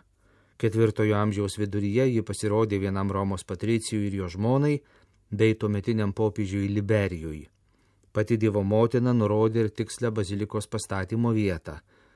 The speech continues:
Romos Eskvilino kalvą. Per pačius vasaros karščius, rugpjūčio penktą dieną, šią kalvą padengė sniegas. Dėl šios legendos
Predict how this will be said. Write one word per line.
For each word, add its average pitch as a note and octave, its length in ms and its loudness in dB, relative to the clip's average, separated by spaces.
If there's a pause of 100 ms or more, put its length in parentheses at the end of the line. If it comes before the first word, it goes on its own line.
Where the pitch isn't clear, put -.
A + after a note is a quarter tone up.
(140)
Romos A2+ 460 2
Eskvilino G2 600 -2
kalvą. E2+ 480 -4 (1120)
Per G#2 160 0
pačius G#2 400 -2
vasaros F#2+ 480 -4
karščius, - 720 -2 (340)
rugpjūčio A2 580 -2
penktą F#2 460 -6
dieną, B2+ 320 2
šią G2 240 -6
kalvą G#2+ 400 2
padengė F#2+ 480 -2
sniegas. F#2 680 -6 (760)
Dėl B2+ 320 6
šios B2 320 2
legendos A2 800 2